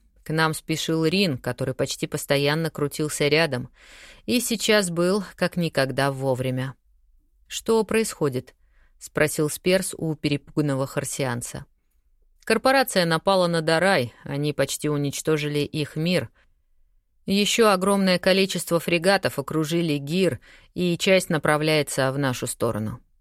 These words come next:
«Дарайская империя. У них же есть защита», —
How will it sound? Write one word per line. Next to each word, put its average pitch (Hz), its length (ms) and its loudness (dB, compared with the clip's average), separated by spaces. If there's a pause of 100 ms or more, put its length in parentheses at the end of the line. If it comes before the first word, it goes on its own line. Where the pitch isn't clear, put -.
(500)
«Дарайская 135 640 -2
империя. 143 540 -2 (540)
У 170 80 -2
них 190 180 2
же 190 140 0
есть 202 240 0
защита», — 190 680 -2